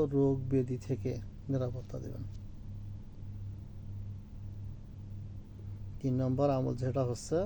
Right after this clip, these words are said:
সূরা নাবা পাঁচ ওয়াক্ত নামাজের পর অথবা প্রতিদিন নিয়মিতভাবে যদি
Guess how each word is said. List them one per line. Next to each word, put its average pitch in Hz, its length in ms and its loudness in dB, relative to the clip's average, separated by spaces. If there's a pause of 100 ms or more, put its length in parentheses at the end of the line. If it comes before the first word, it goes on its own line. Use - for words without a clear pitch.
(300)
সূরা 127 340 2 (100)
নাবা 127 280 2 (1400)
পাঁচ 135 280 4
ওয়াক্ত 165 240 2 (160)
নামাজের 131 500 4
পর 156 120 4 (160)
অথবা 143 320 4 (2000)
প্রতিদিন 147 540 4 (120)
নিয়মিতভাবে 143 840 6 (100)
যদি 127 220 2